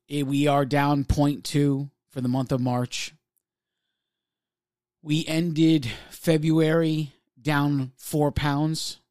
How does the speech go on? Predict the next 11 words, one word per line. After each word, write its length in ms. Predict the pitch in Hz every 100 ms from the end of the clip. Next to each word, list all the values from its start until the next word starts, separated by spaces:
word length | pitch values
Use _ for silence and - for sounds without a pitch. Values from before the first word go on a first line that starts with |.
| _ _ _ _ _ _ _ _ _ _ _ _ _ _ _ _ _ _ _ _ _ _ _ _ _ -
Total 340 | 196 226 226
loss 380 | 196 208 220 208
since 340 | - 202 156
January 840 | - 160 175 202 180 165 143 123 113
twenty 400 | - 160 165 180
nineteen 680 | 165 165 147 - 190 180 131
is 200 | 127 110
one 360 | 101 120 156 160
hundred 520 | 131 170 170 151 _
thirty-seven 800 | 156 160 165 - - 151 160 147
pounds. 680 | 135 143 151 175 165 -